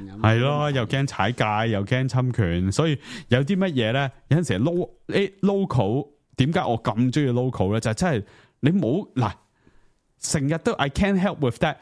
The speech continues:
Speaker 2: 嗱，local 嗰啲呢，唔得呢，佢最主要，最，最多呢，就係嗰幅相係乜都冇做過。<laughs> 即係好似出，搞完一大輪，出返張相係同之前一模一樣啫，就唔會話，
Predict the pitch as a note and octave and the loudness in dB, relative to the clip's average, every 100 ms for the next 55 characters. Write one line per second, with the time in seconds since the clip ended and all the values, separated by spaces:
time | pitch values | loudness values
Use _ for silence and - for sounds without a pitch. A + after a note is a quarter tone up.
0 | - F#2+ C#3 A3+ A#3+ - B2 C#3 C3+ D3+ | -2 0 2 0 0 0 0 0 0 0
1 | C#3+ C#3 - _ _ _ - A2 A#2 F3+ | 0 -2 -6 _ _ _ 0 2 2 0
2 | - E3+ E3+ - - - B2+ A#2+ D3 B2+ | 0 0 -2 -4 -18 -2 0 2 2 2
3 | C#3+ F3 C3 - - - C#3+ D3 - - | 2 2 0 -4 -6 0 0 -2 -8 -16
4 | - _ - E3+ D#3+ F#3+ F3 F3 D3 G2 | -18 _ -4 -2 0 0 0 -2 -2 -2
5 | A#2+ D3+ - A2+ A#2 G#2 C3 - C3 F#2 | -2 -2 0 0 2 0 -2 0 -2 0
6 | F#2 F2 E2+ - E2 - - _ - - | 0 0 0 -2 -2 -4 -14 _ -8 -6
7 | G#3 F3 G3 A3 - F#3 F#3 - - - | -4 -2 -2 -2 -2 -2 -4 -10 -12 -8
8 | A3+ - A3 C4+ A#3 D#3 F3 A3+ C3+ C#3+ | -8 -6 -6 -6 -2 0 0 0 0 0
9 | G#3+ D#3+ C#3 B2+ A#2+ A#2 - G3+ F#3 F3+ | 0 0 0 0 0 -2 -2 0 0 0
10 | F3+ E3 C3 D#3 A#2+ G#2 A#2 E3+ D#3+ A2 | -2 0 0 0 -2 -2 0 0 -2 -2
11 | D3 C#3+ G2+ C3 B2 G2 A#2 A#2 F#3 A3 | -2 0 0 0 0 0 -2 -2 -6 -12
12 | - F3 C#3+ C#3 F3 E3+ - C#3+ | -4 -2 0 0 2 2 2 0